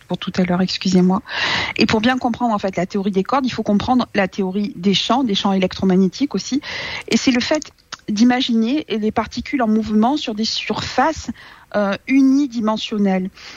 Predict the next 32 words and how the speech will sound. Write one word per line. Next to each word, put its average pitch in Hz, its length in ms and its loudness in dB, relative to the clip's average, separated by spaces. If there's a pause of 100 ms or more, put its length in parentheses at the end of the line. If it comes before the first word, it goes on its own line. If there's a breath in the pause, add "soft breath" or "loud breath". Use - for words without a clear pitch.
(140 loud breath)
La 214 120 2
théorie, 208 360 -6
la, 202 280 2
la 202 100 0
théorie 233 360 -4
des 220 100 -4
cordes, 277 220 -2
en 226 40 -2
fait, 262 200 -4
elle 202 80 2
intervient 202 400 0
à - 20 -2
ce - 160 -6
moment-là. 202 400 2
On 226 140 2
émet, 269 320 2 (120)
c'est - 200 -8
une 196 120 4
hypothèse, 196 460 0
hein, 185 60 2
évidemment, 180 440 0
on 226 140 6
émet 262 240 2 (420 loud breath)
l'hypothèse 240 540 -2
que 302 240 0 (100)
les 226 140 2
particules 277 720 -2 (440 loud breath)
se - 180 -2
déplacent 226 420 0
sur - 200 -4
des 214 80 0
surfaces 294 480 0